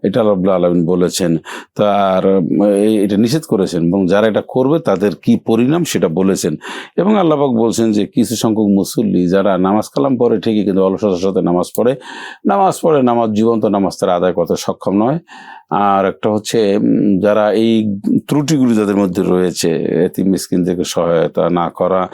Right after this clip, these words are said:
আহ, এতিমদেরকে ধমক দেওয়া, এইসব ব্যাপারগুলি আল্লাহ রাব্বুল আলামিন বলছেন না, এটা করা যাবে না।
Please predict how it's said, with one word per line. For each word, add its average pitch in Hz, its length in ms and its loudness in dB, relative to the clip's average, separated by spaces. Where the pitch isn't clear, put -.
আহ, 95 380 0
এতিমদেরকে 92 680 0
ধমক 90 440 -2
দেওয়া, 92 280 0
এইসব - 320 -2
ব্যাপারগুলি 98 640 0
আল্লাহ 92 160 0
রাব্বুল 90 180 0
আলামিন 87 300 0
বলছেন 90 300 -2
না, 92 120 2
এটা 85 120 -2
করা 90 220 0
যাবে 85 240 2
না। 123 140 -2